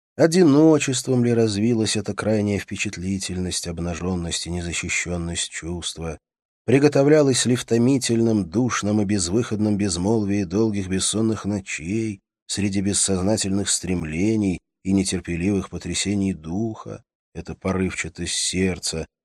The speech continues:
готовая, наконец, разорваться или найти излияние? И так должно было быть, и как внезапно в знойный душный день вдруг зачернеет все небо,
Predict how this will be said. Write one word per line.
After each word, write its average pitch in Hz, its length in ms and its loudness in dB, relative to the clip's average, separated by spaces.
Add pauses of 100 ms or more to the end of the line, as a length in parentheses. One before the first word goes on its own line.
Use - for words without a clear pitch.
готовая, 85 500 -4
наконец, 85 480 -4
разорваться 85 880 -4
или 82 180 -6
найти 82 500 -6
излияние? 76 880 -6 (260)
И 127 100 0
так 143 360 4
должно 120 480 4
было 117 240 0
быть, 123 420 -4
и 110 120 0
как 110 260 -6
внезапно 95 760 -2
в 78 60 -10
знойный 95 520 0
душный 95 440 -4
день 104 320 0
вдруг 92 280 -4
зачернеет 104 840 -2
все - 240 -6
небо, 95 520 -2